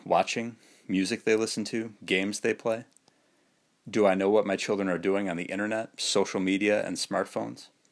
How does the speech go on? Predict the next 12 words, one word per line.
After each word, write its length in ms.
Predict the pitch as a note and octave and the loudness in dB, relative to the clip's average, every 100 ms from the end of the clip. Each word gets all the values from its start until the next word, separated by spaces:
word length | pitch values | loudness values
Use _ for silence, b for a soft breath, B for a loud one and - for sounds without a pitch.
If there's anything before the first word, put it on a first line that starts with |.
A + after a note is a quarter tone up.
| _ _ _ _ _ _ _ | _ _ _ _ _ _ _
Am 120 | - F#2+ | -2 0
I 100 | F2 | 2
limiting 500 | F2+ G2+ A2+ G#2+ G2 | 2 0 0 0 0
their 120 | F#2+ | 0
use 220 | G2 - | 0 -2
of 100 | G2 | -2
technology 600 | F#2 F#2 F#2+ F#2+ G2 G#2+ | -2 0 2 2 0 -4
to 160 | - F#2 | -4 -4
reasonable 500 | F#2 F#2 G2 F#2 F#2+ | -2 -2 -2 0 -2
and 140 | F#2 | -2
healthy 260 | F#2 F2+ F#2+ | -2 0 -2
levels? 460 | E2+ E2 A2+ - | -2 -2 -6 -8